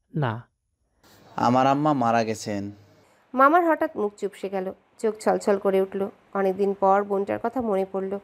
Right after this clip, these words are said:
Speaker 3: বেঁচে থাকতে কদর নেই, মরে গেলে দরদ বেড়ে যায়, এটাই নিয়ম। এই বোন সেই বোন যে ভাত খাইয়ে দিত, গোসল করিয়ে দিত। আব্বা টিফিনের টাকা না দিলে বোন নিজের জমানো টাকা ভাইকে খেতে দিত, কিন্তু বড় হয়ে ভালোবাসা সব ভুলে যায়,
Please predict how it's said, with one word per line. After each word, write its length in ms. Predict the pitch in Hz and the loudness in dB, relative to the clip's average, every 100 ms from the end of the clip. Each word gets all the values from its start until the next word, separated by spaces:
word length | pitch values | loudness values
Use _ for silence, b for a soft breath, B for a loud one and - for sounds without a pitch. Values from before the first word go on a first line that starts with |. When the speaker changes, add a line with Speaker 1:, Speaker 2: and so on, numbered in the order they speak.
| b b b b - | b b b b 2
Speaker 3:
বেঁচে 280 | 247 277 359 | 4 4 4
থাকতে 360 | 370 - 277 - | 4 4 -2 2
কদর 260 | 202 185 190 | 2 2 0
নেই, 180 | 196 | 0
মরে 260 | 196 190 190 | 0 2 0
গেলে 200 | 240 330 | 0 0
দরদ 260 | 262 196 196 | 2 0 0
বেড়ে 180 | 196 202 | -2 -2
যায়, 160 | 214 - | 0 -2
এটাই 280 | - 185 202 | -2 -2 -2
নিয়ম। 260 | 190 190 196 - b b b - | -2 -4 -6 -12 b b b 0
এই 160 | - 294 | 4 4
বোন 240 | 320 339 | 4 2
সেই 240 | - 269 | 2 0
বোন 420 | 247 233 240 - 208 | 2 0 0 -8 -4
যে 140 | 202 | -4
ভাত 220 | 196 190 - | -2 -6 -4
খাইয়ে 300 | 214 190 190 | -2 0 0
দিত, 220 | 196 190 | -2 -4
গোসল 340 | 247 208 214 196 | 0 0 -2 -4
করিয়ে 260 | 190 185 | -2 0
দিত। 260 | 190 185 190 - _ - | -2 -6 -8 -10 _ -4
আব্বা 300 | 190 180 190 | -4 2 2
টিফিনের 360 | 208 202 202 196 | 2 -2 -2 0
টাকা 240 | 196 196 | -2 -2
না 120 | 208 | -2
দিলে 320 | 214 247 262 262 B B _ | -2 0 2 0 B B _
বোন 200 | 240 320 | 4 4
নিজের 340 | 311 320 294 294 - | 4 2 2 0 0
জমানো 300 | 196 190 196 | 2 2 0
টাকা 240 | 202 190 | -2 -4
ভাইকে 360 | 190 190 190 208 | -4 -4 -4 -6
খেতে 280 | - 196 | -6 -6
দিত, 220 | 185 185 196 | -6 -6 -2
কিন্তু 240 | 294 339 | 0 2
বড় 260 | 302 302 359 | 4 4 4
হয়ে 160 | 349 | 0
ভালোবাসা 580 | 277 202 220 247 247 220 b b b b | 0 0 2 0 0 -4 b b b b
সব 320 | - 269 233 202 | 2 4 4 2
ভুলে 220 | 190 185 | -2 -2
যায়, 240 | 190 190 | -4 -8